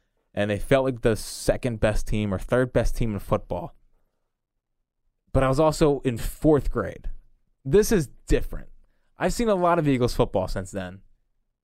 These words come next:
And this is the first time it's like, this team's legit. Like, sure, we had the Mike Vick M V P year. We had twenty-seven and two. We had Chip. But this is different.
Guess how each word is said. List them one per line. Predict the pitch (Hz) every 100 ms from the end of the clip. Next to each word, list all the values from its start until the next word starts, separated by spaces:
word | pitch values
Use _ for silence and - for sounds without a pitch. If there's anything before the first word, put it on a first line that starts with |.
| _
And | 127 123 131
this | 139
is | 180
the | 160
first | - 151 139 -
time | 139 135 123 117
it's | 113 - -
like, | 104 98
this | 127 -
team's | 135 110 107
legit. | 98 98 110 98
Like, | 110 107 - _
sure, | - 127
we | 95
had | 107 123 147
the |
Mike | 147 139 -
Vick | 127 127
M | 123 127
V | 120
P | 107 120 113
year. | 107 107 107 107 107 - _ _
We | 104
had | - 127 135 139
twenty-seven | - 147 131 - 131 127
and | 120 -
two. | 117 110
We | 110
had | 110 - 123 143 139
Chip. | - 143 117 - - - - _ _ _ _ _ _ _ 110 -
But | 131 120 117 - - -
this | 110 143 170
is | 147 113
different. | 104 104 - 80 -